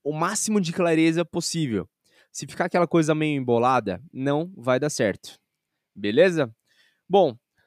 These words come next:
no próximo episódio a gente vai começar a ter um pouco mais de tática, um pouco mais de estratégica,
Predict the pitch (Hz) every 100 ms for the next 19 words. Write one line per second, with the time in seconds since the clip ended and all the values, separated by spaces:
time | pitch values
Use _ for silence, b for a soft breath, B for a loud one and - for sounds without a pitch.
0 | _ _ _ _ 254 220 214 202 - 196
1 | 180 151 185 147 160 139 135 127 131 143
2 | 135 - - 170 190 - _ _ - -
3 | 165 156 160 - 147 147 131 - 143 156
4 | 151 - 139 131 123 127 131 131 123 -
5 | 110 - 147 151 147 143 156 147